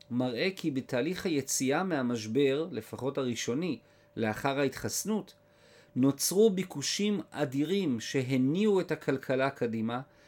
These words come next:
והצדיקו במידה זו או אחרת את העליות הנאות בשוקי ההון בעולם. כולנו שמחנו שהנה יצאנו מהמשבר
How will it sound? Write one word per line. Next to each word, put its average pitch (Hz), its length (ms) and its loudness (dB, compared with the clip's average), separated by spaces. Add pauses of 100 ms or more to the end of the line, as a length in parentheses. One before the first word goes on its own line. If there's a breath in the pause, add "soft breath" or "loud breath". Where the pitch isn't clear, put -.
(160 soft breath)
והצדיקו 135 760 0
במידה 120 460 2
זו 170 280 2
או 147 60 4
אחרת 180 460 -2
את 156 140 -2
העליות 131 480 2
הנאות 147 480 0
בשוקי 127 520 -2
ההון 123 320 0
בעולם. 98 460 -2 (1200 loud breath)
כולנו 156 440 2
שמחנו 139 680 0
שהנה 117 300 -6
יצאנו 143 560 -2
מהמשבר 127 760 -2